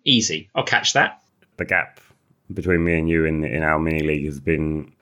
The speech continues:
Speaker 2: slowly but surely being, uh, reduced. So,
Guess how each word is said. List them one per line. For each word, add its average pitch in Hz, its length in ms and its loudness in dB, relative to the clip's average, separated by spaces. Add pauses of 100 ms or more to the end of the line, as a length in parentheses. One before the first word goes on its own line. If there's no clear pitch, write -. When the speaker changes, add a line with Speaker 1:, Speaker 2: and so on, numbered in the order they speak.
Speaker 2:
slowly 120 380 6
but 101 140 4
surely 101 460 4
being, 92 560 0
uh, 92 80 -2
reduced. 90 640 0
So, 85 360 2